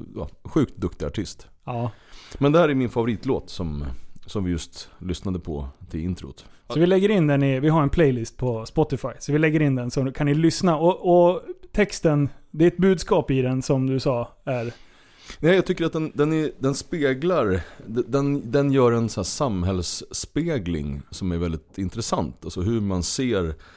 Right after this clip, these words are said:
Speaker 1: på det här fallet då på, eh, narkotika. Han pratar ju om, om
Speaker 2: Ah.
Speaker 1: cannabis i, eller han sjunger om cannabis i texten.
Speaker 2: Ja.
Speaker 1: Och han sjunger om hur han cyklar hem till, eh, Majsan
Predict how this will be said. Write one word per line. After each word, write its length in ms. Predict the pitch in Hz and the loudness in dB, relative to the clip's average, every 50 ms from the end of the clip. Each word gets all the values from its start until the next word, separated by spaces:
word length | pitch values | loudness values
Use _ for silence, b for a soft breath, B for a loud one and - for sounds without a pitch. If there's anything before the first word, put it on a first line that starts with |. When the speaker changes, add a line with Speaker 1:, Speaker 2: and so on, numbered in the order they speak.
| B B B B B B B B B | B B B B B B B B B
Speaker 1:
på 100 | - 117 | 4 4
det 60 | 123 | 6
här 100 | 139 135 | 4 4
fallet 340 | - - 92 87 87 82 - | 2 -2 -2 -2 -2 -4 -4
då 100 | 82 76 | -8 -10
på, 360 | - - 90 82 82 80 78 | -8 -8 -6 -6 -4 -4 -4
eh, 200 | 78 78 78 76 71 - _ _ _ _ - | -2 -4 -4 -6 -8 -10 _ _ _ _ -2
narkotika. 680 | 95 101 101 - 165 180 - - 87 - - 64 64 - - - | -2 -2 2 4 4 4 4 2 -4 -8 -8 -10 -10 -10 -14 -10
Han 180 | 87 85 85 82 | -6 -6 -4 0
pratar 400 | 117 113 101 92 - - 123 113 | 2 2 2 2 2 2 2 2
ju 60 | 101 | 4
om, 260 | 92 90 90 87 82 78 - - | 4 2 2 0 -2 -4 -6 -8
om 200 | - 95 107 127 | -6 -4 -2 0
Speaker 2:
Ah. 60 | - | 2
Speaker 1:
cannabis 720 | - - 127 117 101 92 90 87 78 - - - - - - | 2 2 2 2 2 2 0 0 -2 -2 -6 -10 -10 -10 -8
i, 400 | 90 90 85 80 78 76 73 73 69 69 - - - | -6 -4 -4 -4 -4 -4 -4 -4 -6 -8 -12 -12 -10
eller 120 | 95 95 | -6 -4
han 80 | 92 90 | -4 -2
sjunger 280 | - 127 123 117 95 87 | 0 0 0 2 0 0
om 100 | 85 80 | -2 -4
cannabis 460 | - - 123 120 104 90 85 80 - | -2 -2 -2 -2 -2 -4 -4 -4 -6
i 20 | 87 | -4
texten. 420 | - 147 - - - - 67 - - B B B B B B B B B B | -4 -4 -4 -4 -12 -12 -12 -16 -16 B B B B B B B B B B
Speaker 2:
Ja. 180 | 123 131 139 139 B B B B - - | -4 -4 -4 -6 B B B B -14 -2
Speaker 1:
Och 120 | - 131 135 | 2 4 4
han 100 | 135 123 | 4 4
sjunger 320 | - 143 131 127 120 110 | 4 4 4 4 4 4
om 140 | 107 101 95 | 4 2 2
hur 100 | 95 98 | 2 0
han 160 | 98 95 92 | 0 0 -2
cyklar 300 | - - - - 107 92 | -4 -6 -4 -2 0 0
hem 400 | 95 117 123 117 104 98 90 85 76 B B B 107 - - | 2 4 4 4 2 2 0 -2 -4 B B B -18 -12 -6
till, 320 | - 101 92 90 87 85 | -4 -4 -2 -2 -2 -2
eh, 260 | 85 82 82 82 82 | -2 -2 -2 -4 -4
Majsan 840 | 87 101 107 117 113 104 90 85 - - - 151 123 92 85 78 76 | -2 -2 0 0 0 0 0 -2 -4 -2 0 0 0 0 0 -4 -8